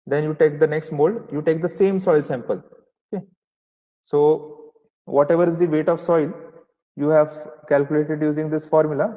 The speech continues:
you will just multiply it by three because you are going to prepare three molds. Okay. Each mold will have or will be compacted using different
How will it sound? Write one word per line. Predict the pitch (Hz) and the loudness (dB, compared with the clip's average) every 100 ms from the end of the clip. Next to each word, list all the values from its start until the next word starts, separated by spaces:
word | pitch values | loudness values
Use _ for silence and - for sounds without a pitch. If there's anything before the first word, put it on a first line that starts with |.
| 131 | -2
you | |
will | 147 147 | 0 2
just | 156 160 - | 2 0 -4
multiply | 139 143 156 160 | -4 -2 0 2
it | 156 156 | 2 2
by | 156 | 0
three | - 175 160 - _ _ _ - | 0 -6 -6 -8 _ _ _ -10
because | - 156 156 | 0 2 4
you | 156 | 4
are | 156 | 4
going | 160 160 | 2 0
to | 165 | -4
prepare | 165 151 156 170 170 | -2 -2 2 0 0
three | 196 190 | -2 -2
molds. | 160 104 98 - - _ _ _ _ _ _ _ _ _ _ _ _ _ _ _ _ 208 | 0 -2 -4 -10 -20 _ _ _ _ _ _ _ _ _ _ _ _ _ _ _ _ -12
Okay. | 185 _ _ _ _ | -12 _ _ _ _
Each | - 170 180 | -6 -6 -4
mold | 170 165 196 262 - - _ _ _ | -2 0 0 -2 -14 -20 _ _ _
will | - 156 165 | 0 2 2
have | 143 147 175 - - | 4 2 2 -4 0
or | 139 143 | 2 2
will | 139 147 | 2 0
be | 151 160 | 2 0
compacted | 151 147 151 147 170 | 0 0 -2 -2 -2
using | 156 139 170 151 | -2 -2 -4 -4
different | 135 156 170 | -4 -4 -6